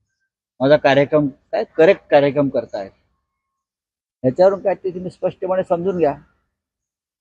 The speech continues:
त्यांच्या गटामध्ये काय घालमेल सुरू आहे, काय हालचाली सुरू आहेत, कसे वाद सुरू आहेत. मी तुम्हाला वारंवार सांगतो,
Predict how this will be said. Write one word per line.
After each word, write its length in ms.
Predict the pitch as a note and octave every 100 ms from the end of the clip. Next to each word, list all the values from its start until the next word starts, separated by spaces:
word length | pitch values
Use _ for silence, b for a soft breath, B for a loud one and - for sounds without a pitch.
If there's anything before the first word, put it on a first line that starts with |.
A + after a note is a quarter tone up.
| _ _ -
त्यांच्या 240 | B2+ E3+
गटामध्ये 460 | C#3+ C#3 D3+ D3+ D3+
काय 300 | - C#3+ D3
घालमेल 720 | - _ _ _ B2 C#3 D#3+ C#3+
सुरू 260 | - C3+
आहे, 160 | C3+ B2
काय 180 | - C3+
हालचाली 440 | B2 G#2+ D3 D3+
सुरू 220 | - C#3
आहेत, 180 | C3+ A#2+ _ _ _ _ _ _ _ _ _ _ -
कसे 200 | B2+ D#3+
वाद 240 | C#3+ C#3+ C#3+
सुरू 280 | - D3 D3+
आहेत. 180 | C3+ A#2 _ _ _ _ _ _ _ _ _ _ _ _ _ _ _ _ -
मी 100 | D#3+
तुम्हाला 340 | F3 E3+ F3+
वारंवार 420 | F3+ F#3 G#3+ G#3 F#3+
सांगतो, 360 | C#3 G2+ G2+